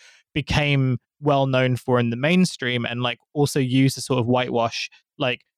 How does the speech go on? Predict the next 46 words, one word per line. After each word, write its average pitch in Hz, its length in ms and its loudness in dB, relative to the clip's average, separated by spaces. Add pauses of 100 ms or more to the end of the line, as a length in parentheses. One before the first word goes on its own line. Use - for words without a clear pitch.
(280)
his 139 240 0
more 139 240 4
kind 120 240 -4
of, 113 140 -6
like, 120 180 -4
reactionary 127 720 0
elements, 110 540 0
the 135 80 0
idea 127 260 2
that, 117 120 0
oh, 120 240 2
I'm 117 120 0
ju-, 127 120 0
you 143 120 0
know, 123 100 2
he 123 180 0
was 120 140 2
just 123 160 -4
presented 120 360 0
as, 120 40 -2
like, 120 200 0
a 127 40 -6
self-improvement 120 880 -2 (100)
guru, 117 460 0 (420)
um, 139 160 -4
has 143 120 0
sort 196 140 0
of 175 60 0
been 160 120 2
taken 156 360 -2
over 143 360 2 (120)
by 123 480 -2 (320)
younger 135 880 2
creators 131 600 0
who 135 120 0
are 123 120 0
much 131 440 -2
more, 123 260 4
like, 117 300 -4 (300)
you 147 100 0
know, 123 140 0 (200)
creatively 131 520 2
savvy 127 380 -2
than 175 140 0
he 180 200 2
is. 226 240 -4